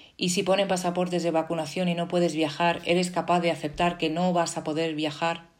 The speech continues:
¿Eres capaz de llevar tu decisión a tus últimas consecuencias?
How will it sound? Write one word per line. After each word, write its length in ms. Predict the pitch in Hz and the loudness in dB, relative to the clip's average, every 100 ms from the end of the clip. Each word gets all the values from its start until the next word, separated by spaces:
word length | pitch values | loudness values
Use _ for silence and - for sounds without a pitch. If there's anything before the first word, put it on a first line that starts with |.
| _ _ _ _ _ _ _ _ _ _ _ _ _ - | _ _ _ _ _ _ _ _ _ _ _ _ _ 2
¿Eres 260 | 175 220 - | 4 4 2
capaz 260 | 196 196 | 2 2
de 120 | 180 | 4
llevar 360 | 175 170 180 180 | 4 4 4 2
tu 120 | 175 | -2
decisión 600 | 156 151 147 - 180 175 156 | -2 -2 -4 -2 0 -2 -4
a 100 | 151 | -6
tus 180 | 156 | -4
últimas 440 | 185 175 170 156 - | -2 -2 -2 -4 -4
consecuencias? 840 | 156 147 147 151 147 160 165 | -6 -6 -4 -4 -2 -6 -8